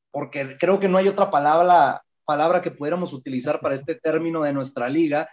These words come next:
que las Águilas del América jugando tan mal en los últimos dos encuentros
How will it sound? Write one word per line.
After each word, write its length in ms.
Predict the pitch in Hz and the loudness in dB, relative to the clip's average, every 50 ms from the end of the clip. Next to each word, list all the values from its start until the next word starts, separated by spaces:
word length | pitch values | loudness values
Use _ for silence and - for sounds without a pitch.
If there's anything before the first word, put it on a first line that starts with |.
| _ _ _ _ _ _ _ | _ _ _ _ _ _ _
que 320 | - 143 143 143 143 - - | -10 -6 -6 -6 -6 -8 -8
las 280 | 139 139 131 - - 175 | -8 -6 -6 -6 -4 -4
Águilas 320 | 202 233 240 214 165 139 | -2 0 2 2 2 0
del 100 | 143 135 | 0 -2
América 540 | 127 131 160 180 180 185 151 120 107 - - _ _ _ _ _ | -2 -2 -2 -2 -2 -2 -4 -4 -4 -6 -12 _ _ _ _ _
jugando 760 | 135 131 127 120 143 160 180 190 185 160 131 117 104 - _ _ _ _ _ _ _ _ | -6 -6 -4 -2 0 0 0 -2 -2 -4 -6 -8 -10 -12 _ _ _ _ _ _ _ _
tan 260 | - 131 127 120 117 | -6 -6 -6 -6 -6
mal 420 | 120 131 151 170 170 156 135 123 - | -6 -2 0 0 0 0 0 -4 -6
en 160 | - 127 123 120 | -6 -6 -4 -4
los 260 | 117 110 - - - | -6 -8 -12 -8 -6
últimos 480 | 160 170 165 - 160 139 127 123 120 | -6 -6 -4 -6 -6 -4 -4 -6 -6
dos 200 | 120 147 143 - | -6 -10 -10 -8
encuentros 760 | 143 135 131 - - 139 135 127 123 - - - _ _ _ | -8 -10 -8 -6 -6 -4 -4 -4 -6 -8 -12 -14 _ _ _